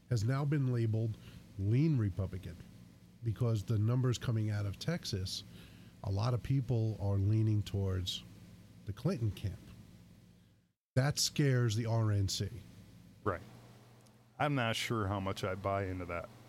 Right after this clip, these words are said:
Speaker 2: I really don't. And, and here's why. There's so many people out there th-, that, um, are, are secretly rooting for Trump. There really are.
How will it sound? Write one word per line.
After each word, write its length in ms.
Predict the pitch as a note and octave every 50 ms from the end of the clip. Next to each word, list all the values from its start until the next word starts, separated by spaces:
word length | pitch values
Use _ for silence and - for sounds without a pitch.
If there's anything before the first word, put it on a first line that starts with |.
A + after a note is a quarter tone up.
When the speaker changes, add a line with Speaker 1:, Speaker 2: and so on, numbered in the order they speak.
| - - - - - - - -
Speaker 2:
I 60 | F3
really 240 | F#3 F#3 G3 F#3+ F#3
don't. 260 | D3 F#3+ G3 D3 - - -
And, 260 | - E3 E3+ E3 D3 A#2+
and 140 | D3+ D3
here's 260 | A#2 C3 D3 C3 A2+ A#2+
why. 240 | C#3 C#3 B2 G2+ F#2+ - - - - - - - - - - - - - - - - - - _ - - _ - -
There's 240 | C#3+ D#3 D#3+ E3 -
so 340 | - - - - F3+ F#3+
many 260 | G3 G3+ G3+ G#3 F#3+ E3+
people 320 | - D#3+ D#3+ - C3 B2+
out 200 | A#2+ A#2+ A#2 A2+
there 240 | - A#2+ A2+ A2+ A2+
th-, 140 | G#2 G#2 G2+ -
that, 520 | G#2 G#2+ G#2+ G#2+ G#2 G#2 G2 - - -
um, 480 | G#2+ F#2+ F2+ F2+ F2 F2 F2 F2+ F#2 F#2+ - - G#2 G#2
are, 200 | G2+ A2 G#2+ G#2 G#2
are 200 | G2+ G2+ G2 G2+
secretly 920 | - - - - - - E3 C#3 - - A2+ G#2+ - - A2 G#2 G2+ F#2+ F#2 - - - - - - - - - - -
rooting 440 | - G#2+ G#2+ A2 A#2 A#2 A#2 A#2 A2+
for 220 | G#2+ - - A#2 G#2+
Trump. 400 | - - - F#2+ E2 D#2+ - - - - - - - - - - -
There 120 | D#3 F3+ F3
really 240 | F#3 G3 F#3 F#3+
are. 260 | G3 G3+ F#3+ - G2+